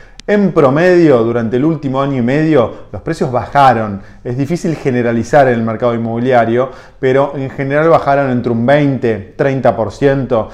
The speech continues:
si comparamos los precios de un año y medio, dos, dos años atrás. Y esto se profundizó con re-, con, luego de la pandemia, ¿no? Que empezó en marzo de este año. Entonces, eh, Carlos pregunta, "¿qué puede pasar a partir de ahora?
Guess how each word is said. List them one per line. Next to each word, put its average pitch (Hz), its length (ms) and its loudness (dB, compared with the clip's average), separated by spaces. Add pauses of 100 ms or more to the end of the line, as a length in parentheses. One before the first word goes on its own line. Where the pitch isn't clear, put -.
(100)
si - 160 -12
comparamos 113 460 -2
los 110 120 -8
precios 123 320 -4
de 113 80 -6
un 110 120 -4
año 113 180 -4
y 113 40 -4
medio, 120 260 0
dos, 107 100 -4 (140)
dos 117 200 -6
años 117 220 -6
atrás. 127 380 0 (340)
Y 123 80 0
esto 127 140 -2
se 151 100 -2
profundizó 123 680 -2
con 135 140 -4
re-, 117 200 -8
con, 107 460 -6
luego 127 160 4
de 127 80 6
la 113 100 0
pandemia, 113 500 -2
¿no? 117 160 -6
Que 135 60 -4
empezó 107 280 -8
en 113 120 -6
marzo 117 300 -4
de 107 60 -4
este 104 200 -10
año. 95 280 -10 (360)
Entonces, 135 560 -2
eh, 131 160 -2
Carlos 180 240 2
pregunta, 160 380 0
"¿qué 190 120 2
puede 185 300 6
pasar 151 540 2
a 127 120 -2
partir 135 540 0 (240)
de 117 180 0
ahora? 117 680 2